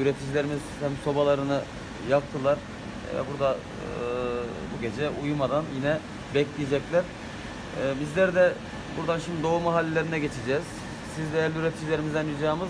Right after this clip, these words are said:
bu gece çok dikkatli olalım. E, sabaha kadar, e, uyanık bir şekilde, e, seralarımızı bekleyeceğiz. Maalesef ki üretim bu şartlarda yapılıyor. E,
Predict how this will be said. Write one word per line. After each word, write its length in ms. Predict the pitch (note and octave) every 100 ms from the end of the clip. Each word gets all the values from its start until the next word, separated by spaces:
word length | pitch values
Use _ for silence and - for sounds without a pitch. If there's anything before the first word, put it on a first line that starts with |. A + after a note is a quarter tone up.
| D#3
bu 80 | D#3
gece 300 | D3+ E3 D3 -
çok 100 | E3+ -
dikkatli 380 | C#3 D#3 - E3
olalım. 240 | C3 F#3 - - - - - -
E, 220 | C#3+ C#3+ D#3+
sabaha 320 | D3+ D#3 D#3
kadar, 260 | D3+ D3+ C3+ - - - - - A#2
e, 40 | C3
uyanık 460 | C#3+ D#3+ D#3+ D3
bir 60 | D3
şekilde, 400 | C#3+ B2 A#2 C3+
e, 760 | D#3+ - - - - - - C#3+
seralarımızı 640 | E3 D#3 D#3 D3 D3 D3 D3
bekleyeceğiz. 560 | D3 C#3+ B2+ C3 C#3+ - - C3+
Maalesef 520 | D3 D3+ C#3+ D#3+ C#3
ki 60 | C#3+ C#3+
üretim 300 | C#3+ E3 E3 B2+ - D3+
bu 40 |
şartlarda 520 | - E3 - D#3 D3+
yapılıyor. 480 | D3+ C3+ A#2 A#2+ E3 - - - -
E, 240 | A2 B2